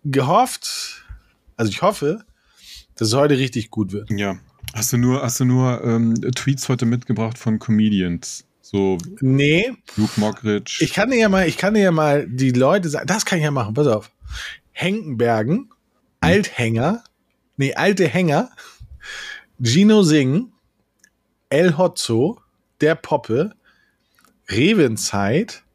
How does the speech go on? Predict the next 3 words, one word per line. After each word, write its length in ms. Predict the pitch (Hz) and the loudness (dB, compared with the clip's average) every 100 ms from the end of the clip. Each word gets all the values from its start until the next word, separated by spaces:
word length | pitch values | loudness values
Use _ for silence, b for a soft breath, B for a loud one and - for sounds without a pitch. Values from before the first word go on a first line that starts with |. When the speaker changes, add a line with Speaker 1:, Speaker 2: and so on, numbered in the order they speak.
| _ _ _ b b b b | _ _ _ b b b b
Speaker 1:
Meister 480 | 110 127 165 - 170 | -4 0 0 0 0
Shepard, 680 | - 175 - 113 113 185 - _ _ _ b b b b | 0 -2 -2 0 2 0 -4 _ _ _ b b b b
Muschgemau, 960 | 120 156 247 - - 123 113 113 180 269 | 0 2 2 0 0 2 2 2 2 -2